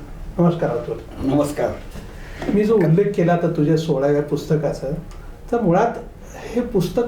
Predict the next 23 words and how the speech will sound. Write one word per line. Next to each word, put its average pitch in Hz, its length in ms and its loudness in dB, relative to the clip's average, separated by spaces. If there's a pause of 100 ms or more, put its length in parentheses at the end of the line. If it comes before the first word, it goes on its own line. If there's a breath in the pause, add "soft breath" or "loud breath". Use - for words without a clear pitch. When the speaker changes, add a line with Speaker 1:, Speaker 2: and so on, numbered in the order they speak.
(300)
Speaker 1:
काय 233 300 2
आहे, 139 140 4
म्हणजे 139 200 2
त्याच्यामध्ये 165 400 4
कंटेंट 196 600 2
काय 165 180 4
आहे 143 340 0 (300 loud breath)
आणि 180 240 4
हे 190 260 4
पुस्तक 208 420 2 (260)
तुझ्याकडे 196 680 6
त्याची 180 240 2
जबाबदारी 156 520 4
ग्रंथालयाने 147 580 2
दिली, 131 460 -2 (240 loud breath)
त्याची 196 180 4
जरा 180 180 4
पार्श्वभूमी 147 640 0
सांग 117 280 -8
ना. - 80 -12 (1500 loud breath)
Speaker 2:
काय 185 220 6
आहे 160 160 4 (380)
की 190 460 0